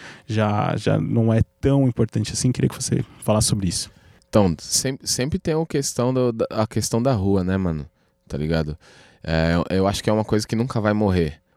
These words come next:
Speaker 2: porque você consegue chegar nos lugares, tipo, nos ouvidos das pessoas pela internet hoje. Mano, daqui a pouco, provavelmente aí, nesse final de semana, alguém vai mandar um link pra mim aí de algum artista que eu nunca vi e já tem vinte milhões de visualizações,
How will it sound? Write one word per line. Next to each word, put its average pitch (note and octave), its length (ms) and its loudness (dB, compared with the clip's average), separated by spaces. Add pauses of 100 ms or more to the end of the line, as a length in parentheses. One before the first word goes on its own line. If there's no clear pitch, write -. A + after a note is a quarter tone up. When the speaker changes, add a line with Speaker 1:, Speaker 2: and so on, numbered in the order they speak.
Speaker 2:
porque F2+ 840 2
você F#2 300 2
consegue A2 520 0
chegar F#2 720 0 (400)
nos F#2 220 0
lugares, F2+ 580 0
tipo, - 240 -4
nos F#2 160 0
ouvidos F2+ 320 0
das F2+ 160 0
pessoas F2+ 340 -2
pela F2 200 0
internet F2+ 500 0
hoje. F#2 320 0 (180)
Mano, B2 260 -2
daqui F#2+ 200 0
a G2 40 0
pouco, A2+ 680 -2 (260)
provavelmente C3+ 680 0
aí, A2+ 160 2
nesse A#2+ 220 0
final A#2 180 0
de - 60 -4
semana, A2+ 560 0
alguém A2 260 0
vai A#2+ 100 2
mandar A#2 280 2
um A#2 100 2
link A2 340 0
pra G#2+ 220 0
mim G#2 160 2
aí G2+ 240 2
de A2+ 140 -2
algum G#2+ 220 0
artista G#2+ 300 0
que - 80 0
eu G#2+ 40 2
nunca B2+ 280 0
vi G#2 320 0
e C3 40 0
já B2+ 160 0
tem B2+ 200 0
vinte B2 280 -2
milhões B2+ 340 0
de B2 80 -2
visualizações, A#2+ 800 -2